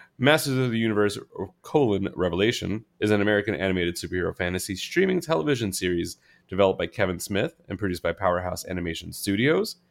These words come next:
It's a sequel to the nineteen eighty-three to nineteen eighty-five series He-Man and the Masters of the Universe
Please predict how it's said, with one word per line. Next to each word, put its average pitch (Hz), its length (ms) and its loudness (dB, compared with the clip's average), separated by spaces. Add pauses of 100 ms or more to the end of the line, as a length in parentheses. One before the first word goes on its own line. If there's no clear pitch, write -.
(380)
It's - 100 -6
a 104 80 2
sequel 165 540 2
to 117 120 0
the 98 80 2
nineteen 95 360 2
eighty-three 92 380 2
to 101 100 0
nineteen 87 320 -2
eighty-five 85 560 -2
series 87 400 -2
He-Man 113 500 0
and 101 120 -2
the 92 40 2
Masters 85 440 -4
of 82 80 -10
the 82 60 -6
Universe 143 500 2